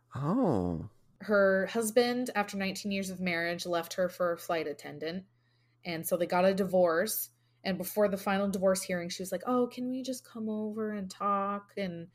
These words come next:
Speaker 2: you know, like, I wanna end things on a good note." So the kids are waiting
Speaker 1: Mm-hmm.
Speaker 2: in the car.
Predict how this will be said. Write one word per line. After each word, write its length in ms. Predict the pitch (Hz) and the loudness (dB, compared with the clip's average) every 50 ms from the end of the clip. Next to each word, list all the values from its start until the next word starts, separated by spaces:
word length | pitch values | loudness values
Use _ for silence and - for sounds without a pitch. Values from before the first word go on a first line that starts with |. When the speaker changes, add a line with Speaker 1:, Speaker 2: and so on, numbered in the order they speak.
| _ _ _ _ _ _ | _ _ _ _ _ _
Speaker 2:
you 80 | 202 196 | -4 -2
know, 280 | 190 180 175 175 180 175 | 0 0 0 0 0 0
like, 280 | 170 170 160 - - | 0 0 0 -2 -2
I 100 | - 190 | -2 0
wanna 200 | 202 202 196 196 - | 0 2 0 0 0
end 220 | 185 190 190 185 | 0 -2 -2 -2
things 240 | - 185 185 180 185 | -4 -4 -4 -2 -2
on 100 | 175 175 | -4 -4
a 40 | 165 | -2
good 260 | - 185 175 165 160 | 0 0 0 0 0
note." 420 | 165 165 160 156 151 156 165 165 - _ _ _ _ _ _ _ _ | -4 -4 -4 -4 -4 -4 -6 -8 -12 _ _ _ _ _ _ _ _
So 120 | - 196 | -4 -4
the 80 | 180 170 | -4 -4
kids 300 | - - 214 - - 208 | -4 -2 0 0 2 2
are 60 | 196 185 | 2 2
waiting 300 | 180 180 185 185 185 185 | 4 4 4 4 2 0
Speaker 1:
Mm-hmm. 20 | |
Speaker 2:
in 60 | 180 | 0
the 60 | 190 185 - | -2 -4 -2
car. 400 | 196 165 147 143 127 160 190 | 0 0 2 2 0 -2 -4